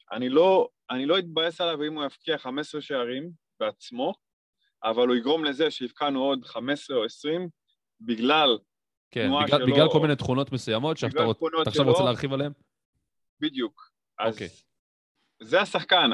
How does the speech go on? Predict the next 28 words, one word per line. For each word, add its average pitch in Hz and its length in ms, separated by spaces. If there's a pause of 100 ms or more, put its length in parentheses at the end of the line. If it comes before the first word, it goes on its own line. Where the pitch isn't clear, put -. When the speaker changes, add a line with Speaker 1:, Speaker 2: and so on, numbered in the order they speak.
Speaker 1:
אני 113 160
לא 156 80
מצפה 165 280
פה 151 160
לקבל 131 300
יובנוביץ' 123 540
שהוא 113 160
קילר 123 280
מול 117 200
השער, 156 380 (580)
שהוא 127 300 (180)
מס-, - 400 (300)
מסיים 127 460
אדיר, 143 380 (600)
ולדעתי 123 560
זאת 127 140
תהיה 127 140
העונה 120 200
האחרונה 123 320 (360)
שלו 147 140
במכבי 139 360
תל 135 160
אביב, 135 220
עד 123 80
שהוא 127 180
יצא 139 160
משם 135 220
לאירופה. 120 600